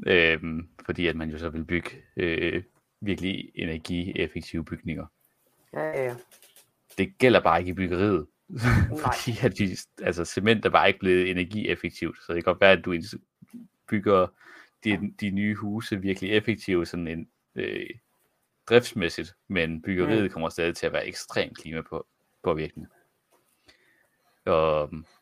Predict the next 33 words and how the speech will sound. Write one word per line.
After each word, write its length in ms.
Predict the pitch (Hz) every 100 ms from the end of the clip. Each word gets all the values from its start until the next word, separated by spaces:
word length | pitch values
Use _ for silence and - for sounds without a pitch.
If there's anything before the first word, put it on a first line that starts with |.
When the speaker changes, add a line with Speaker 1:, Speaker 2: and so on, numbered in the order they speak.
| _ _ _ _ _
Speaker 1:
noget, 300 | 104 104 104
jeg 140 | 104 98
også 280 | 117 -
fik 140 | - 104
ud 140 | 107
af 80 | 92
den 140 | 90
her 120 | 95 85
samtale 500 | 98 98 - 90 85
med 120 | 82
den, 320 | 85 85 - _ -
med 80 |
den 100 | 85
her 100 | 87
arkitektprofessor, 720 | 76 82 110 - 98 87 82 80
det 120 | 85
er 60 |
også, 260 | - 90 87
at 240 | 85 - _ _
det 100 | 95
kræver 480 | - - 98 101 104
ganske 420 | 98 - 85 -
enkelt 380 | 87 - 87 82 _ _ _ _ _ -
færre 260 | 90 90 87
timer, 640 | - - 92 98 95 92 _ _
hvilket 220 | - -
også 180 | 78 82
er 40 |
en 60 | 80
grund 200 | 87 82
til 140 | 85
det, 160 | 85 80
så 200 | 87